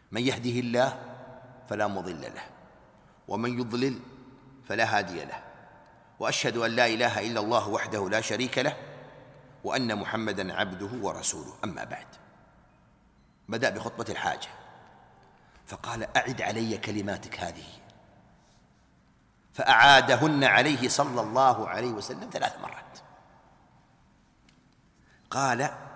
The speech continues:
"لقد سمعت قول الكهنة وقول السحرة وقول الشعراء، فما سمعت مثل كلماتك هذه". ثم قال: "هات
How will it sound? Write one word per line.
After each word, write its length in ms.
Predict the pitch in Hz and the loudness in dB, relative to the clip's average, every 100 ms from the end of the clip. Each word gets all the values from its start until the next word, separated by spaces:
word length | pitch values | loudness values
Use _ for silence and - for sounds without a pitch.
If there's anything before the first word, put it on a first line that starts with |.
| - - - | -20 -12 -8
"لقد 240 | 117 135 | -4 -2
سمعت 420 | - 113 131 101 | -2 -2 -4 -6
قول 320 | 120 - 127 127 | -8 -4 -2 -2
الكهنة 440 | 117 131 101 101 - - - - - - - - _ _ _ _ _ _ _ _ _ _ - - | -4 -6 -6 -10 -14 -20 -20 -20 -20 -20 -20 -20 _ _ _ _ _ _ _ _ _ _ -8 -2
وقول 400 | 123 139 151 147 | 2 6 6 6
السحرة 500 | 135 - - 123 110 - - - - - - - - - - - - - - _ _ _ _ _ _ - - | 4 4 6 6 6 0 -8 -12 -14 -14 -18 -18 -20 -20 -20 -20 -20 -20 -20 _ _ _ _ _ _ -20 2
وقول 340 | 151 160 180 170 | 4 10 10 10
الشعراء، 680 | 170 175 143 170 160 - - - - - - - - - - - - - - | 6 8 10 12 10 8 0 -6 -8 -8 -10 -12 -14 -16 -18 -20 -20 -20 -12
فما 220 | - 143 170 | -6 -2 0
سمعت 400 | 135 135 107 123 | 0 -2 -4 -4
مثل 280 | 123 120 | -4 -6
كلماتك 680 | 104 95 95 87 - 92 - | -8 -6 -6 -6 -8 -12 -10
هذه". 400 | - 80 - - - - - - _ _ _ _ _ _ _ _ _ _ _ _ _ _ _ | -8 -10 -12 -16 -20 -20 -20 -20 _ _ _ _ _ _ _ _ _ _ _ _ _ _ _
ثم 200 | 156 180 | 2 6
قال: 320 | 175 202 226 196 - - - - | 8 10 10 8 -4 -8 -6 4
"هات 440 | 135 156 151 | 10 12 10